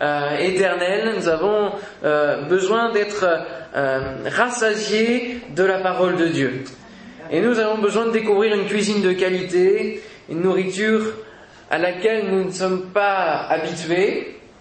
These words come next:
Il faudrait qu'on le soit pourtant, mais des fois on, on le, on le lit, mais on ne la considère pas comme un délice, ou on la ressent pas comme un délice, comme des pépites. Il faut que la parole de Dieu, nous étudions mardi après mardi, nous puissions, lorsque nous la lisons, à chaque fois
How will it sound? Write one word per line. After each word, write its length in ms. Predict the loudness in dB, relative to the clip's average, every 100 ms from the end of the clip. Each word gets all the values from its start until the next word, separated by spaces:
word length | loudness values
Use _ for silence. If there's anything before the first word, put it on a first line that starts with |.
| -14
Il 80 | -8
faudrait 380 | -4 -2 0
qu'on 120 | 0 0
le 120 | -2
soit 380 | 0 0 0 -6
pourtant, 540 | -4 0 0 -2 -6 -12
mais 120 | -10 -4
des 140 | -2
fois 220 | 0 0 0 -2 -4 -2
on, 40 |
on 20 |
le, 320 | 0 2 0 0
on 40 |
le 140 | 0 2
lit, 300 | 2 0 0
mais 140 | 0 0
on 200 | 0 0
ne 40 |
la 120 | -2
considère 520 | -2 -4 -2 -2 0
pas 120 | 0 0
comme 180 | 0
un 100 | 0
délice, 600 | 0 -2 -2 -4 -8 -10 -16 -20 -6
ou 80 | 0
on 120 | 2
la 120 | 2
ressent 380 | 2 2 2 0
pas 160 | 0 0
comme 180 | 0 0
un 120 | 0
délice, 640 | 0 0 -2 -6 -10 -16 -20 -20 -20 -20 -6
comme 200 | -4 -2
des 120 | -2
pépites. 520 | -2 -2 -2 -4 -2 -2 -2
Il 60 |
faut 240 | 0 0 2
que 100 | 2
la 140 | 2
parole 380 | 0 2 2 2
de 60 | 0
Dieu, 280 | 0 2 2 0 -6 -10 -12
nous 160 | -6 -4
étudions 340 | -4 0 2
mardi 280 | 2 0 0
après 220 | 0 0
mardi, 560 | 0 0 -2 -2 -2 -2 -8 -10 -8
nous 80 |
puissions, 600 | -4 -4 0 0 2 2
lorsque 260 | 0 0 0
nous 200 | 0 2
la 120 | 2
lisons, 200 | 0 0
à 80 | 0
chaque 200 | -2 -2
fois 200 | 0